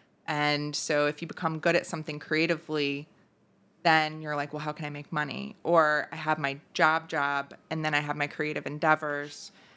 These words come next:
And I'm curious, what was the thing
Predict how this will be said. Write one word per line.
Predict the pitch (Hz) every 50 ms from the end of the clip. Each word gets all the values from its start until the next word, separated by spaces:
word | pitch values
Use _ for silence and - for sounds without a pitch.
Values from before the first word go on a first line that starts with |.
| - _ _ _ -
And | 165 165 165 165 160 160 156 156 156 156 - - _ _ _ _ _ _ _ _ -
I'm | 196 202 196
curious, | - - 247 233 240 233 220 214 196 190 190 185 - - - - - - _ _ - _ _ _ _ _ -
what | - 208 214 214
was | 254 254 - -
the | 202 185
thing | - - 190 185 180 175 175 175 170 170 170